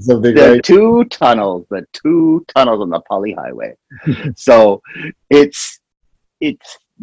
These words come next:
Speaker 2: that whole thing, like, "Oh, we're at the end. Oh, we're not at the end. Oh, we're at the end. Oh, we're not at the end." It's,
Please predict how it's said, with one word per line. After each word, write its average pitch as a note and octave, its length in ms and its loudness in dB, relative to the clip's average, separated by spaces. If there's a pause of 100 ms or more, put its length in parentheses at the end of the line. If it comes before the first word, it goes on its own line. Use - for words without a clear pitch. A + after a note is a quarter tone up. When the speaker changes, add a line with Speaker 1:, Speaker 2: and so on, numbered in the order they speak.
Speaker 2:
that D3+ 360 4 (680)
whole C#3+ 220 0
thing, C3 200 -2
like, F#2+ 240 -8
"Oh, B3 220 6
we're A#3 160 4
at A#3+ 140 -2
the - 100 -2
end. A3 300 0
Oh, C3+ 280 0
we're A#2 160 -4
not F#2+ 180 -8
at F2+ 120 -6
the - 120 -14
end. D#2+ 240 -18
Oh, C4+ 220 2
we're B3 140 -2
at A3+ 120 -6
the F#3 80 -2
end. D#3+ 240 -2
Oh, B2+ 140 -2
we're A2 140 -2
not F#2 200 -2
at - 100 -6
the A#1+ 120 -14
end." C#2 100 -14 (460)
It's, - 420 -2